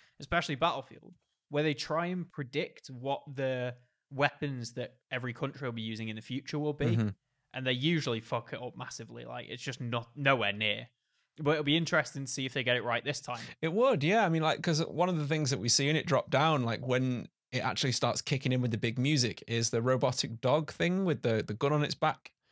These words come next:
Speaker 2: Like, that's
Speaker 1: Yeah.
Speaker 2: very, like, Boston Dynamics. Like, you can feel where they've got their inspiration from that. But I, I,
Speaker 1: Oh, hell
Speaker 2: I
Speaker 1: yeah.
Speaker 2: think that it's gonna be quite an exciting game to play, because looking back from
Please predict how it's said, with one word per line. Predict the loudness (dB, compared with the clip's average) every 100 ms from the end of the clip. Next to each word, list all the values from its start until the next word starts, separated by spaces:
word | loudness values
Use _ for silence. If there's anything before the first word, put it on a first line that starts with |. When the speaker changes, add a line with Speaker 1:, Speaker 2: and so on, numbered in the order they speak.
| _ _ _ _ _ _ _ _ _ _ _
Speaker 2:
Like, | 2
that's | 2 4
Speaker 1:
Yeah. | 6
Speaker 2:
very, | 6
like, | 6 4
Boston | 2 2 2 0 4
Dynamics. | 4 4 2 0 -2 0
Like, | 2
you | 0
can | 0 -2
feel | 2 4 4 4
where | 4
they've | 2 2
got | 2 0 _ _
their | 2 2
inspiration | 2 0 0 0 0 -2
from | -2 -2
that. | 0 -2 -8 _ _ _ _ _ _ _
But | 2
I, | 2 2
I, | 0 0 -4 0
Speaker 1:
Oh, | 0
hell | 2 2
Speaker 2:
I |
Speaker 1:
yeah. | 2
Speaker 2:
think | 2 0 0 -2
that | 2 4 4 0 _ _ _ _ _ _
it's | 0 2
gonna | 2 2
be | 2
quite | 0 2 4 4
an | 0
exciting | 2 4 4 4 2 0 -2 -8 _
game | 0 2
to | 0
play, | 0 4 4 4
because | 2 0 2 4 2 0 -2 _ _ _ _ _
looking | -2 0 2 4
back | 4 4 0
from | -10 2 4 4 4 0 -2 -6